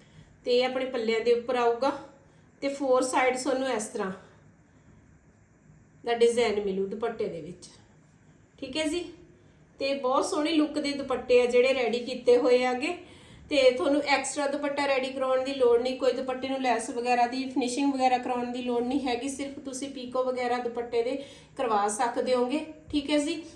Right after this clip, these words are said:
ਬਾਕੀ ਸੂਟ ਆਪਣਾ ਪ੍ਰੋਪਰ ਰੈਡੀ ਹੈਗਾ, ਤੁਸੀਂ ਕਿਸ ਤਰ੍ਹਾਂ ਸਟਿਚਿੰਗ ਕਰਾਉਣੀ ਹੈ ਇਹ ਤੁਹਾਡੇ ਤੇ ਡਿਪੈਂਡ ਹੈ, ਠੀਕ ਹੈ ਜੀ। ਇਹਦਾ ਪ੍ਰਾਈਸ ਵੀ ਸੇਮ ਹੋਊਗਾ, ਬਾਕੀ ਆਪਾਂ ਸਕਰੀਨ ਦੇ ਉੱਪਰ ਸ਼ੋਅ ਕਰ ਦਾਂਗੇ। ਤੇ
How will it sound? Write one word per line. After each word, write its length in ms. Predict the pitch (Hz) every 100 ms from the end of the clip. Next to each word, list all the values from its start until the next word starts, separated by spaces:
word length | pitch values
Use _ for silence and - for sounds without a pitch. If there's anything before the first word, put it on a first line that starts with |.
| -
ਬਾਕੀ 280 | 240 240 285
ਸੂਟ 240 | 294 269 254
ਆਪਣਾ 200 | 262 254
ਪ੍ਰੋਪਰ 360 | 254 220 240
ਰੈਡੀ 380 | 233 240 220 247
ਹੈਗਾ, 160 | 247 254
ਤੁਸੀਂ 280 | 254 170 -
ਕਿਸ 160 | 247
ਤਰ੍ਹਾਂ 180 | - 254
ਸਟਿਚਿੰਗ 420 | - 254 254 247
ਕਰਾਉਣੀ 360 | 240 247 247 254
ਹੈ 60 | 269
ਇਹ 200 | 254 240
ਤੁਹਾਡੇ 320 | 302 214 214
ਤੇ 120 | 226
ਡਿਪੈਂਡ 420 | 226 233 240 247
ਹੈ, 140 | 294 320 - - - -
ਠੀਕ 180 | 302 285
ਹੈ 80 | 302
ਜੀ। 100 | -
ਇਹਦਾ 260 | 285 269
ਪ੍ਰਾਈਸ 420 | 285 285 262 254 294
ਵੀ 120 | 311
ਸੇਮ 360 | - 294 302 294
ਹੋਊਗਾ, 260 | 285 285
ਬਾਕੀ 300 | 277 254 285
ਆਪਾਂ 180 | 269 254
ਸਕਰੀਨ 480 | 254 - 240 233 240
ਦੇ 80 | 240
ਉੱਪਰ 220 | 247 254
ਸ਼ੋਅ 280 | - 220 220
ਕਰ 120 | -
ਦਾਂਗੇ। 420 | 185 214 233 302 349 - - - - _ 254
ਤੇ 160 | -